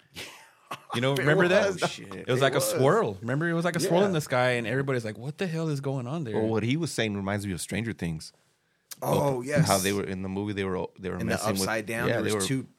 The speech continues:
Speaker 1: parallel
Speaker 3: they were
Speaker 1: universes, one
Speaker 3: messing
Speaker 1: from the
Speaker 3: with,
Speaker 1: top.
Speaker 3: they were messing with, uh, some kind of machinery that was opening up that portal to the,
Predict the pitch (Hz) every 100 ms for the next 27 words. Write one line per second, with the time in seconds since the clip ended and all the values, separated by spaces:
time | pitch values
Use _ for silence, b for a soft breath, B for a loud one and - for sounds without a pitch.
0 | - 110 101 104 107 110 127 202 139 95
1 | 95 92 98 - 101 98 95 127 131 110
2 | 101 92 92 92 98 92 92 - - 85
3 | 82 82 - 87 95 87 85 - 98 98
4 | 92 85 82 80 87 - 92 87 85 90
5 | 85 - 95 104 85 82 _ _ _ _
6 | _ 92 90 87